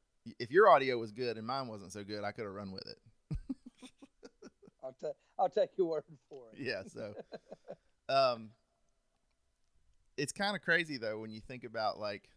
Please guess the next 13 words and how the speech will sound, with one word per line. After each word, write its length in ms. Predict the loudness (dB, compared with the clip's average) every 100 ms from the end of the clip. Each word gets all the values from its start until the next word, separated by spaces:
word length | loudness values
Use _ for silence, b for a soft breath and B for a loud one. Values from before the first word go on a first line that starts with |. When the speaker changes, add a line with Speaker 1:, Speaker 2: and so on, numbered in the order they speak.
| _ _ -20 -20 -16 -4
Speaker 1:
um, 440 | 0 0 -2 -8 -16 _ _ -20 _ _ 2
I'm, 140 | 4 4
this 220 | 2 -4
is 100 | -4
what 80 | -2
I'm 100 | -4
gonna 100 | -4
go 220 | -4 -4 -6
get 100 | -10
right 200 | -6 -6
into. 260 | -6 -8 -6
So, 300 | -2 -2 -4 _ _ _ _ _ _ _ _ _ _ _ _ 0
um, 320 | 0 0